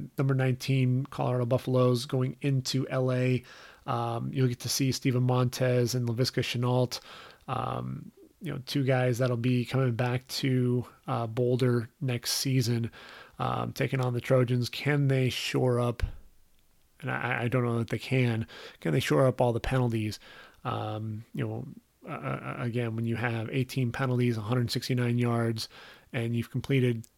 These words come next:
sixteen passes for a hundred ninety-seven yards, um, you know, that's just not gonna get it done. Um, and when you go in there, you know, facing Colorado, and I think you've won, what, eighteen home games in a row,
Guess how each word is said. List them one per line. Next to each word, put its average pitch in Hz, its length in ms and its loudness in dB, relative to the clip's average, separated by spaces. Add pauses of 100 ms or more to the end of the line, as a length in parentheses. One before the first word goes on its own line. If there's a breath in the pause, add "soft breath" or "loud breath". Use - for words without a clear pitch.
sixteen - 760 -2
passes 120 400 0
for 135 80 -2
a 117 40 -2
hundred 127 220 0
ninety-seven 123 500 0
yards, 113 440 -2 (400 loud breath)
um, 117 500 -4
you 131 80 -2
know, 123 80 0
that's 113 100 -4
just - 180 -6
not 117 180 -4
gonna 120 140 -4
get 113 120 -4
it 113 180 -8
done. 113 400 -2 (320)
Um, 110 380 -10
and 117 240 -8
when 120 100 -6
you 113 120 -6
go 120 160 -4
in 120 100 -4
there, 117 320 -6 (460)
you 123 60 -2
know, 113 60 -8 (160)
facing 135 300 -4
Colorado, 117 640 0 (460 loud breath)
and 127 120 -2
I 117 40 -2
think 120 160 -4
you've 113 140 -2
won, 117 340 -2
what, 110 260 -6
eighteen 139 800 0 (340 loud breath)
home 147 240 2
games 135 320 2
in 135 60 0
a 131 80 0
row, 135 420 2